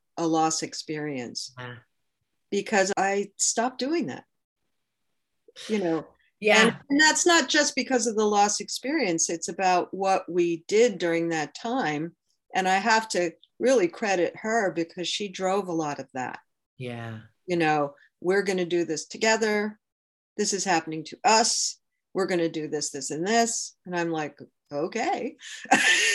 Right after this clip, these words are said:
Speaker 1: You know, um,
Speaker 2: What's happening?
Speaker 1: kind of being each other's teachers in that. And in fact, life is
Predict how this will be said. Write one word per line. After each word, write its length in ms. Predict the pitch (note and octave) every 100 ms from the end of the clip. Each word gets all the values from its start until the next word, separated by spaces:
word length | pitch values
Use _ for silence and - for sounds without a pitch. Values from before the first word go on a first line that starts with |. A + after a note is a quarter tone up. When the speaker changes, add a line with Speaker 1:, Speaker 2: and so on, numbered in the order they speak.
| F4
Speaker 1:
You 140 | C4
know, 380 | C4 G#3+ G3 A#3+ - - _ -
um, 420 | G3 F3+ F3 F3 F3
Speaker 2:
What's 80 | D#3+
happening? 440 | - D3 C#3+ C#3+ _ _ _ _ _ _ - - _ _ _ _ _
Speaker 1:
kind 200 | A3+ G3+
of 80 | F#3
being 200 | G3 F#3+
each 200 | F3+ F3+
other's 320 | F3 F#3+ G3
teachers 520 | - D#3+ D#3+ F3 D#3+
in 160 | E3 D#3
that. 300 | D3 C#3 - _ _ _ _ _ -
And 360 | F3+ F#3+ G3 - -
in 180 | A3 G#3+
fact, 640 | B3 D#4+ E4+ C#4 - - _ _ -
life 340 | G#3 A#3+ D#4+ E4+
is 340 | D4+ -